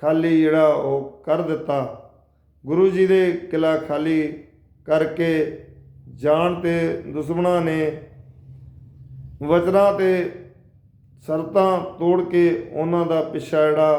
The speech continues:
ਉਹ ਕਰਨਾ ਸ਼ੁਰੂ ਕਰ ਦਿੱਤਾ। ਇਹ ਧਰਮਹੀਣ ਰਾਜ ਸੱਤਾ ਦਾ ਜਿਹੜਾ ਨੰਗਾ ਨਾਚ ਸੀ।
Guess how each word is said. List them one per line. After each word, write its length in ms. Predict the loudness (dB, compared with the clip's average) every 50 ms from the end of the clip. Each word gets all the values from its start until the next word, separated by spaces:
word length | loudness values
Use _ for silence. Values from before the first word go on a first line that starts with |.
| 0 -4
ਉਹ 220 | -8 -8 -10 -8
ਕਰਨਾ 380 | -4 -4 -4 -4 -4 -4 -2 -2 -2 -2 -4 -8 -10 -14 -20 _ _ _ _ _ _ _ _ _ _ _ _ _ -4
ਸ਼ੁਰੂ 300 | -2 0 2 4 4 2 2 0 -4 -8 -14 -20 _ _ _ _ _ _ _ _ _ _ _ _ -4
ਕਰ 160 | -2 -2 0
ਦਿੱਤਾ। 320 | 0 0 -2 0 0 0 0 2 0 -2 -4 -10 -16 -20 -20 -20 -20 _ _ _ _ _ _ _ _ _ _ _ _ _ _ _ _ _ _ _ -2 2
ਇਹ 340 | 4 6 6 8 6 6 6 4 -6 -12 -12 -14 -8
ਧਰਮਹੀਣ 680 | -4 -2 0 0 0 0 -2 0 0 0 0 0 0 -2 -4 -8 -10 -16 -20 -20 _ -10 -8 -4
ਰਾਜ 280 | 0 2 2 2 2
ਸੱਤਾ 340 | 0 -2 -4 -2 -2 -2 0
ਦਾ 160 | 0 2 2 2 2 0 -2 -6 -12 -20 -20 -20 _ -12
ਜਿਹੜਾ 280 | -8 -4 -2 -2 -2
ਨੰਗਾ 400 | -2 -2 -4 -4 -2 0 0 0 0
ਨਾਚ 340 | 0 0 -2 -2 -4 -4 -4 -6 -6 -6 -8 -14 -20 -20 _ _ _ _ _ _ _ _ _ _ _ _ _ _ _ _ _ _ _ _ _ _ _ _ _ _ _ _ -20
ਸੀ। 240 | -8 0 2 4